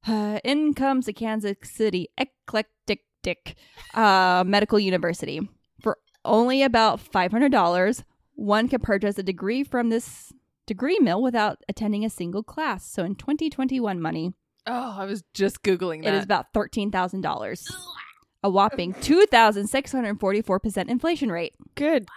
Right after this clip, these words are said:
Speaker 3: God.
Speaker 1: College might be a scam.
Speaker 3: Says the only one on this podcast that actually went and finished.
Speaker 1: L-, look, there are times where it's necessary. Engineering's one of them.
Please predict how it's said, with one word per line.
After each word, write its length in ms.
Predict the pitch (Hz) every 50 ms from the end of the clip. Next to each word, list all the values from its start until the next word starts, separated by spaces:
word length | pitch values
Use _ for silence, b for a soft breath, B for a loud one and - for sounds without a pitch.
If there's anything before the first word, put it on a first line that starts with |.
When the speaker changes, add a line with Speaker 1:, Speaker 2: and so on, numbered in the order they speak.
| - - - -
Speaker 3:
God. 680 | 208 196 190 202 214 208 196 185 175 156 139 107 -
Speaker 1:
College 520 | - - 269 285 320 311 302 302 269 - -
might 240 | 269 269 285 277 -
be 160 | 262 262 240
a 60 | 233
scam. 460 | - - - 151 156 156 156 160 165 - b b b
Speaker 3:
Says 300 | 208 - - 208 196 202
the 160 | 190 196 190
only 260 | 180 190 190 180 175 170
one 300 | 180 175 165 160 165 165
on 240 | - - 180 160 147
this 140 | 151 170 -
podcast 500 | - 165 139 - - 254 156 - 160 -
that 140 | - 175 160
actually 440 | 151 160 - - - - 151 147 160
went 320 | 151 139 135 160 165 -
and 140 | - - -
finished. 340 | - - - - 190 - -
Speaker 1:
L-, 420 | 247 240 233 214 202 - - 220
look, 300 | 247 220 202 185 - - -
there 260 | 214 226 226 247 269
are 60 | 269
times 420 | 254 - 208 185 185 202 233 220 -
where 160 | 196 196 180
it's 220 | 175 180 175 -
necessary. 800 | 170 170 165 156 - 185 - - 208 196 202 226 254 294 330 320 - - _ _ -
Engineering's 600 | - 220 214 190 196 208 202 196 196 196 180 160
one 180 | 190 233 220 262
of 120 | 240 -
them. 280 | - 165 139 127 160